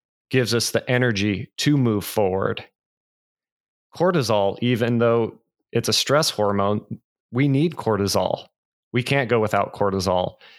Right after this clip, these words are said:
And so all of these hormones and neuromodulators that we have in our bodies are like little levers that we can pull. And, you know, people say they're not motivated. You freaking jump into a cold shower, I guarantee you in about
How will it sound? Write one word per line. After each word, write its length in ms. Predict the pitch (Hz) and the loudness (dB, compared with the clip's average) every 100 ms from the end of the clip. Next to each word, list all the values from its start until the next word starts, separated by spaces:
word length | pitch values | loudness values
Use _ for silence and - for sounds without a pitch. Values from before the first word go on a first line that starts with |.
| - _ _ | -20 _ _
And 200 | 113 117 | 0 0
so 260 | - 120 113 | 0 0 0
all 300 | - 131 143 | 0 0 0
of 120 | 127 | 0
these 360 | 123 120 110 - _ _ | 0 0 -2 -6 _ _
hormones 560 | 120 127 123 123 120 113 - | -2 0 2 2 0 -2 -4
and 180 | 107 107 | 0 2
neuromodulators 1000 | 110 110 104 104 104 104 104 107 101 | 2 2 0 0 0 0 2 0 0
that 140 | 107 98 | 0 -2
we 120 | 98 | -2
have 240 | 104 101 101 | -2 0 0
in 60 | |
our 120 | 95 | -2
bodies 640 | 87 101 107 104 98 95 - _ _ _ 110 | -2 0 0 0 -2 -2 -6 _ _ _ -4
are 80 | |
like 220 | 110 107 - | 0 -2 -2
little 400 | 113 131 120 107 | -2 0 0 0
levers 640 | 110 110 110 104 101 - - - | 0 2 2 0 0 -4 -8 -2
that 180 | 107 110 | -2 0
we 120 | 113 | -2
can 220 | 107 98 | 0 -4
pull. 560 | - 120 110 98 92 - _ _ _ _ _ | -4 -2 0 0 -2 -8 _ _ _ _ _
And, 420 | 110 104 107 104 - _ _ _ _ - | -2 0 2 0 -4 _ _ _ _ -4
you 80 | 107 | -4
know, 80 | |
people 280 | 98 123 120 | -2 -2 -2
say 200 | - 110 | 0 0
they're 140 | 107 104 | 2 2
not 260 | 101 101 | 0 0
motivated. 760 | 98 120 131 95 92 95 95 92 _ _ _ _ _ | 0 0 0 -2 -2 0 -2 -6 _ _ _ _ _
You 220 | 110 127 - - | -4 -2 -4 -16
freaking 440 | - - 123 120 | -10 -4 -2 0
jump 260 | 107 113 123 | 2 2 0
into 220 | 113 113 | 0 0
a 60 | 107 | 0
cold 260 | 110 113 | 0 0
shower, 360 | - 110 110 104 | 0 0 2 2
I 120 | 123 | 0
guarantee 540 | 104 107 110 101 123 | 0 0 2 0 0
you 160 | 120 110 | 2 2
in 80 | 104 | 2
about 320 | 98 104 | 2 0